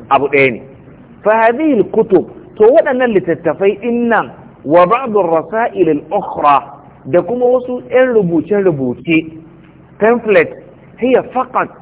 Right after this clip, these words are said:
مصدر، wato shi kawai wani abu ne mafita, تعاليم الديانة المسيحية المعتمدة. Su ne ainihin abubuwan da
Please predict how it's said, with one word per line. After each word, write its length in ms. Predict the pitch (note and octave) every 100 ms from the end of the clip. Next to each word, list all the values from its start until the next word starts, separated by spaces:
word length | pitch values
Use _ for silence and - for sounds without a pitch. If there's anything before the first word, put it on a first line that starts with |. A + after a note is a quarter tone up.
| - _ A#2
مصدر، 680 | C3+ A3+ B3 C#3 D3 D3+ - - - -
wato 260 | D#3 F3+
shi 200 | F3+ B3
kawai 400 | B3 C#4+ C#4+ G#3 - -
wani 200 | - F#3 A3
abu 260 | F3+ D3
ne 140 | D3+ E3
mafita, 560 | F#3 F#3 F#3+ G3+ G3 G3 - -
تعاليم 600 | E3 D#3 D#3 D3+ E3 F#3+
الديانة 600 | E3+ A#2 B2+ D3+ F3 E3 D#3
المسيحية 840 | C#3 C3 B2+ C3 C3 E3+ F3 D#3+ D3
المعتمدة. 840 | B2+ B2 B2 G#2+ D3+ C3 A2+ G#2+ - - - _
Su 280 | - G#3+ A3+
ne 300 | G#3+ F#3 D#3+ C#3+ - - -
ainihin 580 | D#3 F#3 G3+ G3+ F#3+ F#3+ F#3+ -
abubuwan 640 | F3 G3 G3 G#3 G3+
da 80 | D#3+